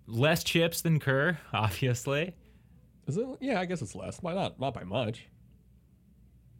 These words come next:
Speaker 1: What do you mean?
Speaker 2: I don't know. Oh, you mean, like, playing and coaching-wise?
Speaker 1: Yeah.
Speaker 2: Yeah, okay, for sure, yeah.
Speaker 1: <laughs>
Speaker 2: Well, of course, playing and coaching-wise,
Speaker 1: <laughs>
Speaker 2: definitely.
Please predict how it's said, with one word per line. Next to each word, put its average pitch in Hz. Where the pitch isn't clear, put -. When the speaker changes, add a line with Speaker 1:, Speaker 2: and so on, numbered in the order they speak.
Speaker 1:
What 123
do 143
you 147
mean? 92
Speaker 2:
I -
don't 98
know. 131
Oh, 180
you 165
mean, 170
like, 135
playing 123
and 107
coaching-wise? 135
Speaker 1:
Yeah. 143
Speaker 2:
Yeah, 139
okay, 117
for 101
sure, -
yeah. 151
Speaker 1:
<laughs> -
Speaker 2:
Well, 175
of -
course, 208
playing 117
and 92
coaching-wise, 123
Speaker 1:
<laughs> -
Speaker 2:
definitely. 120